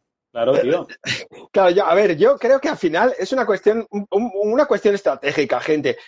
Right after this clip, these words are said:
Speaker 2: Quiero decir, eh, ¿lo que haces te funciona? Sí, pues tira. ¿Lo que haces no te funciona? No, pues cambiemos. Quiero decir que al final, como decía Bill O'Hanlon, eh, decía, "Hostia, eh, u-, un psicólogo nunca debería quedar a cenar con una hipótesis".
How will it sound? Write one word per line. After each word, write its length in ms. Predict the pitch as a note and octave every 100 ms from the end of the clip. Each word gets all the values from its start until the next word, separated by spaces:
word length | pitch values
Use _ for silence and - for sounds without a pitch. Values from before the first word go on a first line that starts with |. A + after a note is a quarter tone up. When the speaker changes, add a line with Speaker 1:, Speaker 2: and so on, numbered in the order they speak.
| -
Speaker 2:
Quiero 160 | G3+ G#3
decir, 280 | G3 D#3+ - _ _ -
eh, 480 | E3+ E3+ E3+ E3+ E3
¿lo 160 | E3+ F3+
que 120 | G#3
haces 200 | C#4 D#4+
te 120 | A3+
funciona? 500 | G3 F3 G#3 C4+ C#4+
Sí, 320 | - G3 C#3
pues 240 | A2 D#3+ -
tira. 340 | D#3 A2 G#2 _ -
¿Lo 140 | F3
que 80 | F#3
haces 220 | B3 C4
no 120 | B3 A3
te 100 | G#3
funciona? 480 | F#3 F3+ A#3+ C4
No, 260 | G3+ E3+ C3+
pues 180 | D3 D3
cambiemos. 680 | D#3 E3 D3 C3 A#2 - _ _ -
Quiero 180 | G3+ G#3+
decir 160 | G3
que 80 | F#3
al 60 | F3+
final, 440 | E3 F3 B3 C#4
como 200 | F#3+ E3
decía 220 | D#3+ A#3+
Bill 140 | A#3 F3
O'Hanlon, 500 | D#3 F#3+ G#3 A3 G#3 _ _ -
eh, 400 | D#3+ D#3 D#3 D3+
decía, 400 | E3+ F3+ F3 D#3+
"Hostia, 400 | G3 - D#3 A#2+ - _ -
eh, 400 | D#3+ D#3+ D#3+ D#3+ -
u-, 200 | A#3 -
un 220 | B3+ D#4
psicólogo 540 | C4+ A3 A3+ B3 A#3
nunca 460 | G3+ C#4+ E4+ E4+ C#4+
debería 500 | B3 G#3 G3 A#3 A3
quedar 340 | F#3 E3+ G3
a 80 | G3+
cenar 400 | - E3 D#3+ G3+
con 140 | G3 E3
una 200 | F3+ E3
hipótesis". 800 | D#3 C#3+ C3 A#2+ A#2 A2 -